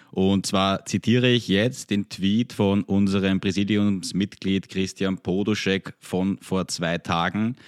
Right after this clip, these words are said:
Und da steckt, finde ich, vieles drinnen, was wir jetzt in weiterer Folge berücksichtigen sollten. Er schreibt: „Wenn die Mannschaft daran glauben soll, müssen wir auch daran glauben. Wir schaffen das.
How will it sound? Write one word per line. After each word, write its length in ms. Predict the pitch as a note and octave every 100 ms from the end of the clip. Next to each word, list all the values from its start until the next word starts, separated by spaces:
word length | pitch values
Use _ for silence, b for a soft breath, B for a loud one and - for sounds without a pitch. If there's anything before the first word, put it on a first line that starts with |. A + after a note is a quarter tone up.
| B B
Und 440 | - G2 G2+ F#2 -
da 120 | D#2+
steckt, 300 | - G2 -
finde 240 | - G2 F#2+
ich, 300 | F#2+ F#2 -
vieles 340 | A2 A2+ G#2+
drinnen, 480 | F#2 F#2 F#2 F#2 F2+ B B
was 180 | F#2 F2+
wir 80 | F2+
jetzt 180 | F2 F#2
in 80 | F2
weiterer 360 | E2+ - F2+
Folge 400 | - F2+ F2 F2
berücksichtigen 720 | E2 E2+ F2 - E2+ - E2+
sollten. 520 | F2 F2 F2 - C#2+ - - B B B
Er 180 | F#2+
schreibt: 600 | G#2+ G2+ G#2+ C#3+ - - _ _ b b
„Wenn 120 | G2
die 100 | A2
Mannschaft 600 | G#2 - E2 A2+ G#2 -
daran 240 | G#2+ G2+ G#2
glauben 380 | F#2+ F#2+ F#2+
soll, 440 | F#2 G2 G2+ A#2 D#3+ _ -
müssen 380 | G2+ A#2+ A#2+ G#2+
wir 160 | A2
auch 160 | G#2+ -
daran 260 | F#2+ F2
glauben. 460 | E2+ F2 D2 C2 - _ -
Wir 160 | F2+
schaffen 380 | F#2 G2 - A2+
das. 360 | A#2 B2+ -